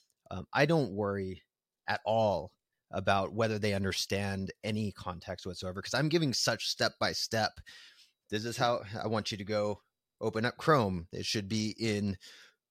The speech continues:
on your desktop. If it's not on your desktop, go to the bottom left of the screen, click the Microsoft button, go to search, s-, uh, type in C R, C H R O M E.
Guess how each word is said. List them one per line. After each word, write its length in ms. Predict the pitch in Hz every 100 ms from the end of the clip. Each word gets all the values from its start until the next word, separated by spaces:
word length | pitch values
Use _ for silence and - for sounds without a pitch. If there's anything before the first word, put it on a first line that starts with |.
| _
on 160 | 117 123
your 100 | 113
desktop. 560 | 123 117 - 98 -
If 140 | - 98
it's 100 | 113
not 120 | 123
on 80 | 120
your 100 | 117
desktop, 480 | 110 - 117 104 -
go 160 | 110
to 140 | 107 101
the 80 |
bottom 320 | 98 110 113 107
left 300 | 107 - 120
of 60 |
the 100 | 95
screen, 360 | - 123 123 123
click 240 | - 104
the 80 | 101
Microsoft 520 | 107 104 107 113 107 - _ _ _ 135
button, 420 | 147 143 143 127 _ _ _ _ _ _ _ - 110
go 120 | 113
to 100 | 107
search, 640 | - 156 147 - - - - _ _ _ - -
s-, 180 | - 123
uh, 140 | 101
type 280 | - 120 113
in 240 | 110 101
C 180 | 101 120
R, 200 | 110 76 - 95
C 260 | - 117
H 200 | 110 101
R 300 | - 107 98 110
O 140 | 110
M 240 | 107 101
E. 260 | 117 147